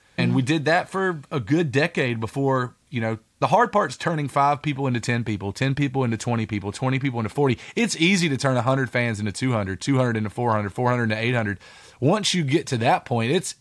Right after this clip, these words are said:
Speaker 1: the career gets a lot easier. But those
Speaker 2: Mm-hmm.
Speaker 1: building block years, those foundational years, I'd say ninety percent of the bands that start off,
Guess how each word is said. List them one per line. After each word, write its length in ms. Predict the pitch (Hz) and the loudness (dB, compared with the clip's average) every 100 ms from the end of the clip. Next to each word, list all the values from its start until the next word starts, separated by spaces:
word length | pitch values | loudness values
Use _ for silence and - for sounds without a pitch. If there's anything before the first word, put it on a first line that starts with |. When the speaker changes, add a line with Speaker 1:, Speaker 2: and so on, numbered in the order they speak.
| - - | -18 -8
Speaker 1:
the 140 | 139 | -6
career 280 | - 180 214 | -2 2 2
gets 200 | 160 135 | 2 0
a 20 | |
lot 240 | 131 135 131 | 2 2 2
easier. 540 | 135 131 101 92 113 - _ - | 2 2 0 -6 -14 -20 _ -8
But 180 | 131 135 | 0 2
those 200 | 180 151 | 4 2
Speaker 2:
Mm-hmm. 160 | 92 | 2
Speaker 1:
building 460 | 131 170 175 196 180 | 2 2 0 -2 0
block 360 | 180 180 180 | 4 4 4
years, 300 | 165 180 185 | 0 0 2
those 180 | 139 131 | 2 -2
foundational 880 | - 139 139 120 98 123 143 175 180 | 0 0 2 -2 -2 -2 -2 -2 -2
years, 420 | 185 190 190 185 - | -2 0 0 -2 -4
I'd 180 | 135 147 | -4 -2
say 160 | 160 127 | -2 0
ninety 360 | 117 123 135 | 0 0 -2
percent 320 | 131 120 143 | -6 -4 -4
of 60 | 131 | -2
the 60 | 113 | -2
bands 380 | 107 117 123 104 | -2 -2 -2 -6
that 100 | 113 | -8
start 360 | - 127 120 | -4 0 2
off, 380 | 110 117 107 - | 2 2 0 -4